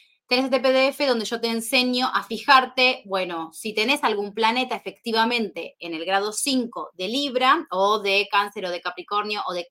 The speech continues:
o de Aries o cercano, ¿y qué significa si toca a Mercurio? ¿Qué significa si toca a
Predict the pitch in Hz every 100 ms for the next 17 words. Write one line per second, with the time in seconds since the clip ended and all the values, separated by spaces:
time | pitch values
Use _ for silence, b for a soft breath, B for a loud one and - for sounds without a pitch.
0 | - 170 170 170 165 160 160 - 214 220
1 | 220 254 - 165 196 202 - 294 285 330
2 | - _ _ _ _ - 254 262 392 -
3 | 330 269 247 370 247 233 277 - _ -
4 | - 214 - 233 233 247 240 190 185 -
5 | 311 269 202 165 147 - - - 285 294
6 | 262 233 254 247 269 254 240 233 220 214
7 | 233 233 - 170 185 208